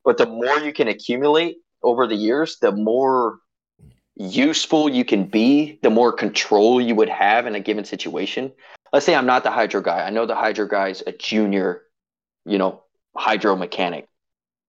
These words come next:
I'm the engine guy. I fix the engine task. Then I take, I know enough about hydro to do the switch properly and to purge the system. So you take him, kinda like when we go on trips, we'll take a junior engine guy to kinda like,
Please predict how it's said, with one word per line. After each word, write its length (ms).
I'm 180
the 140
engine 240
guy. 320
I 100
fix 280
the 140
engine 180
task. 460
Then 120
I 80
take, 380
I 160
know 200
enough 220
about 220
hydro 300
to 100
do 180
the 80
switch 300
properly 560
and 100
to 60
purge 360
the 80
system. 480
So 400
you 120
take 260
him, 260
kinda 260
like 220
when 180
we 80
go 160
on 80
trips, 340
we'll 140
take 280
a 120
junior 420
engine 280
guy 260
to 80
kinda 300
like, 180